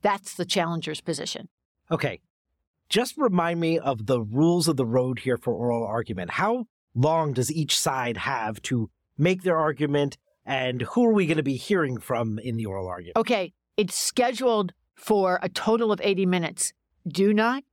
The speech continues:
Speaker 1: set your watch by this. It will go at least twice as long. Trust me, based on past patterns.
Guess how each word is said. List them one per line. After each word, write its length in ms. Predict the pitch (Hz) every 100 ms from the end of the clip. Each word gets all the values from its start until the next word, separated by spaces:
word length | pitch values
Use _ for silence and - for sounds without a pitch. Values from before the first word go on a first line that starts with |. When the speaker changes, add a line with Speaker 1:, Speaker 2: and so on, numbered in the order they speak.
| _ _
Speaker 1:
set 400 | - - 220 214 - -
your 180 | 190 190
watch 400 | 185 156 - -
by 160 | 156
this. 320 | 151 - - - - -
It 120 | 208
will 140 | 214
go 280 | 202 180 180 -
at 160 | 165
least 280 | 160 165 -
twice 320 | - 180 175
as 140 | 180 175
long. 360 | 160 165 170 - _
Trust 320 | - 208 175
me, 220 | 170 165 - _
based 240 | 190 180
on 140 | 180 175
past 320 | - 185 -
patterns. 500 | 185 156 - 214 -